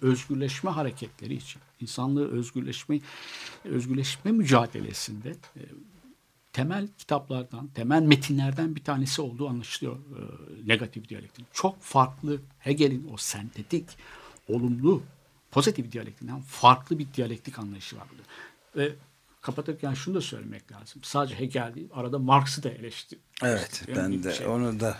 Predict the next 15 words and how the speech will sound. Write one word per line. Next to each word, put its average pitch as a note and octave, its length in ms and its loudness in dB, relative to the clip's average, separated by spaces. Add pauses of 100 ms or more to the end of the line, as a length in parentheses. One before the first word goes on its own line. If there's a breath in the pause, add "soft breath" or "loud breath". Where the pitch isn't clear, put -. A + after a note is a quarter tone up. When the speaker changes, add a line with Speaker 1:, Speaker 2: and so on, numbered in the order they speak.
Speaker 2:
değinmemiz G2+ 840 -2
gerektiğini, G2+ 840 -2
yani F#2 260 -6
bir B2 120 8
kelimeyle F#2+ 640 -2
de G#2 60 -2
olsa G2 320 0
söylemeliydik, G2 760 0
evet. F2 260 -2 (880 loud breath)
Evet, A#2+ 260 2
senin C3 220 4
seçtiklerin C3+ 680 4
arasında C#3+ 520 6 (880)
Pete A#2 240 0
Seeger, A2 460 4